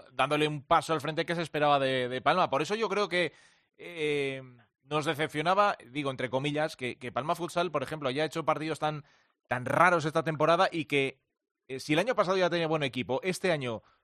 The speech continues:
eh, dio un salto de calidad importante y se podía esperar que estuviese a lo mejor más metido arriba, ¿no? Metiéndole un poquito más de, de mano a, a el Barça, por supuesto que la liga regular ha hecho prácticamente un monólogo, salvo ese, ese final,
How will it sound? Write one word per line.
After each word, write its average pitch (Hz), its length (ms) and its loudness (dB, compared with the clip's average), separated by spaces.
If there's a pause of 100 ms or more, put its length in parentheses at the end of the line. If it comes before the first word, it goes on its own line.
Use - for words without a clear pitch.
(600)
eh, 113 480 -4
dio 147 140 4
un 214 60 0
salto 196 240 2
de 156 120 0
calidad 143 300 2
importante 143 680 -4
y 139 120 -8
se 135 140 -8
podía 139 220 -2
esperar 175 300 -2
que 170 80 -4
estuviese 156 280 -4
a 175 40 2
lo 170 60 -2
mejor 175 240 0
más 165 160 2
metido 156 320 2
arriba, 123 340 -2
¿no? 147 140 -6
Metiéndole 147 360 -8
un 143 60 -6
poquito 147 260 -6
más 143 160 2
de, 135 260 0
de 127 140 -4
mano 143 360 2
a, 120 400 2 (300)
a 120 240 2
el 123 140 -4
Barça, 147 240 4
por 147 100 0
supuesto 139 280 0
que 139 60 2
la 135 80 4
liga 135 200 2
regular 127 480 2 (540)
ha 117 100 -2
hecho 127 280 0
prácticamente 127 500 -2
un 127 80 -2
monólogo, 139 360 2
salvo 131 260 2
ese, 120 720 -2
ese 120 220 -10
final, 127 420 0